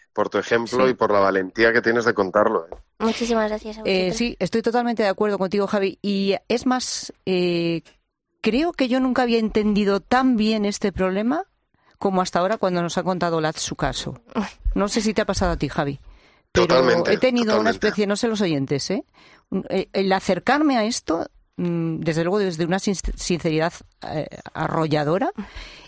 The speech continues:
Speaker 2: Y, y vamos, que puedo decirte que, mm, para mí, desde luego, ha sido también muy, muy clarividente todo lo que has contado, de, de lo que has pasado y de lo que, bueno,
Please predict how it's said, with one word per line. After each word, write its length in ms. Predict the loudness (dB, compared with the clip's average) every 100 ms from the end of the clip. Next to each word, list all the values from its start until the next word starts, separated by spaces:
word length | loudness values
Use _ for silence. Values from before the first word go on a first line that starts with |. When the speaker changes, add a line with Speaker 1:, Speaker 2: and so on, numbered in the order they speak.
| _
Speaker 2:
Y, 580 | 0 2 2 0 0 -2 -2
y 320 | -2 0 0
vamos, 320 | -2 -2 -4
que 380 | -4 -2 -2 -4
puedo 180 | -2 0
decirte 360 | 0 -4 -4 0
que, 300 | 0 0 -2
mm, 300 | -6 -6 -6
para 220 | -4 0
mí, 140 | 0 0
desde 240 | 0 -2
luego, 140 | -2 -2
ha 20 |
sido 240 | -2 -2
también 400 | -2 -2 0 -2
muy, 420 | -2 0 0 0
muy 400 | -2 -4 -4 -4 0
clarividente 500 | 0 0 0 0 0
todo 160 | 0
lo 60 | 0
que 80 | -2
has 100 | -4
contado, 400 | -2 -2 -2 -2
de, 200 | -4 -6
de 160 | -4
lo 120 | -4 -4
que 160 | -2
has 140 | -4 -2
pasado 340 | -2 2 2
y 60 | 2
de 80 |
lo 80 | 0
que, 100 | 0
bueno, 260 | 0 0